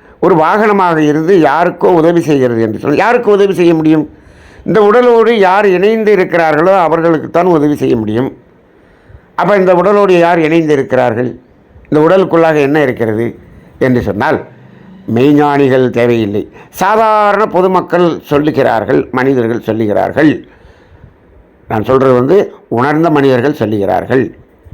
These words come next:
சொல்லுகிறார்கள், பெரியவர்கள் சொல்லுகிறார்கள், பெற்றோர்கள் சொல்லுகிறார்கள் என்று வைத்துக்கொள்வோம். இப்போ குழந்தையெல்லாம் சொல்றாங்களான்னு தெரியல, ரைட்டு. இப்போ என்ன சொல்லுகிறோம்?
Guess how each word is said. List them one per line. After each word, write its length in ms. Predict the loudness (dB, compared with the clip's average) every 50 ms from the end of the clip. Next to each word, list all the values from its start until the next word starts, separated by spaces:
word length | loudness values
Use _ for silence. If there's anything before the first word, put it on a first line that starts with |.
| -20 _ -6
சொல்லுகிறார்கள், 680 | -2 -2 0 0 -2 -2 -4 -6 -4 -2 -4 -4 -4 -6 -14 _ _ -20 -20 -20 -12 -8 -6 -2
பெரியவர்கள் 480 | 0 2 2 4 4 4 4 2 2 2
சொல்லுகிறார்கள், 640 | 2 0 0 2 2 0 0 0 0 0 0 0 0
பெற்றோர்கள் 480 | -2 -4 -2 0 0 2 2 0 0
சொல்லுகிறார்கள் 480 | 0 0 0 2 2 2 2 2 2 0
என்று 180 | 0 0 0
வைத்துக்கொள்வோம். 480 | 0 0 0 0 2 2 2 0 0 -4 -8 -20 _ -20 -20 -20 _ -20 -20 -10
இப்போ 180 | -8 -6 -4 -2
குழந்தையெல்லாம் 540 | -2 0 0 2 2 2 2 2 0 2
சொல்றாங்களான்னு 480 | 0 0 0 0 0 0 0 -2 -2 -2
தெரியல, 440 | 0 0 0 0 0 0 0 -2 -2 -4 -12 -20 _ _ _ _ _ _ _ _ -4
ரைட்டு. 360 | -2 -2 -2 -2 -6 -12 -14 -16 _ _ _ -20 -20 -20 -20 -20 -20 -20 -6
இப்போ 600 | -4 -4 -2 -2 0 0 0 2 2 2 0 0 -2 -6 -16 -20 -20 -20 -20 _ _ _ -4
என்ன 200 | -2 0 0 0
சொல்லுகிறோம்? 560 | 2 2 2 2 2 2 2 0 0 -4 -8